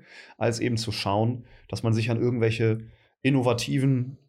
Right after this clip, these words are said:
vielleicht auch, ähm, Studentenstädte orientiert, äh, wo eben auch sich, äh, Hightech-Industrie und auch Tech-Industrie ansiedelt, also, also interessante, spannende Jobs, wo Menschen, wo junge Menschen auch zusammenkommen, bleiben, ähm,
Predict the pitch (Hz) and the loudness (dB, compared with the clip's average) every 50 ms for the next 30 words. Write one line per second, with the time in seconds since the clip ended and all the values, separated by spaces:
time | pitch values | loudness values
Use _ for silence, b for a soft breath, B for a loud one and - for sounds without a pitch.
0 | _ _ - - - 127 117 113 - - 113 117 113 113 117 - - - - 113 | _ _ -14 -6 -2 -2 -2 -2 -2 0 0 0 0 -2 -4 -8 -12 -8 -6 -4
1 | 113 113 110 113 113 113 113 110 - - 123 120 120 - - 117 - - 135 135 | -2 -2 -2 -2 -4 -4 -6 -8 -10 -2 2 2 2 2 2 0 -2 -2 -2 -2
2 | 131 135 - 113 113 113 120 113 110 110 110 117 123 127 127 120 - - - - | -2 -2 -4 -2 -2 -2 -2 -2 -2 -2 -4 -4 -4 -4 -6 -6 -8 -12 -14 -12
3 | - 85 107 110 117 117 113 - 104 107 120 - 127 127 123 - - 120 117 113 | -10 -8 -4 -2 -2 -2 -2 -2 -2 0 2 2 2 0 0 0 0 0 0 0
4 | - - 117 113 113 113 - - - 101 110 113 113 110 107 - 117 127 131 - | -2 -2 0 0 0 -2 -4 -6 -4 -2 0 2 2 2 2 2 0 0 0 0
5 | 131 117 113 - 120 113 113 110 - - - 123 117 117 120 117 117 B B B | -4 -4 -4 -4 -4 -4 -4 -4 -6 -8 -6 -4 -2 -2 -2 -4 -6 B B B
6 | B B B B - 95 107 110 110 - - 123 120 - 120 120 117 113 113 - | B B B B -8 -6 -4 -4 -4 -2 -2 -2 -2 -2 -2 -2 -2 -2 -4 -4
7 | - 117 - - 113 120 117 120 117 113 104 101 104 104 107 - 107 107 110 110 | -6 -4 -2 -2 0 0 0 0 0 0 0 0 -2 -2 -2 -2 -2 -2 -2 -2
8 | 110 110 113 110 - - 123 120 120 117 110 - - 113 117 120 113 110 - 107 | -2 -4 -4 -4 -4 -4 -4 -2 -2 -2 -4 -2 -2 -2 0 0 0 0 0 0
9 | 113 117 - - - - - 113 110 110 110 117 120 127 127 - 117 107 107 107 | 0 0 0 -2 -6 -8 -6 -4 -2 0 0 0 -2 -2 -4 -4 -2 -2 0 0
10 | 117 127 127 117 117 113 113 113 113 113 101 113 - - 107 110 110 117 127 127 | 0 0 0 0 0 0 -2 -2 -4 -6 -6 -6 -6 -6 -4 -2 -2 -2 -2 -4
11 | 113 - 110 104 101 104 107 117 123 123 120 117 113 117 b b b b b b | -4 -4 -4 -2 -2 0 0 0 0 0 -2 -4 -6 -8 b b b b b b
12 | b b b b b b - 110 110 110 107 110 110 113 113 - - | b b b b b b 0 2 4 4 4 4 2 2 0 -2 -6